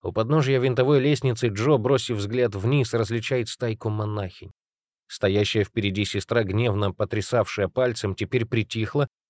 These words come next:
и её яростный палец скорее предостерегает, нежели останавливает. Она явно напугана. Мимо неё проносится фигура в чёрном. Оборотень вышел на охоту.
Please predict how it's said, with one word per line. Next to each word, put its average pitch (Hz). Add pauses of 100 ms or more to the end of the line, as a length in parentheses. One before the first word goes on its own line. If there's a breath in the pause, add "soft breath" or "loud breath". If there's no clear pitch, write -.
(220)
и 90
её 95
яростный 131
палец 143
скорее 131
предостерегает, 127
нежели 131
останавливает. 110 (680)
Она 98
явно 101
напугана. 110 (840)
Мимо 107
неё 135
проносится 131
фигура 120
в -
чёрном. 92 (600)
Оборотень 113
вышел 98
на 98
охоту. -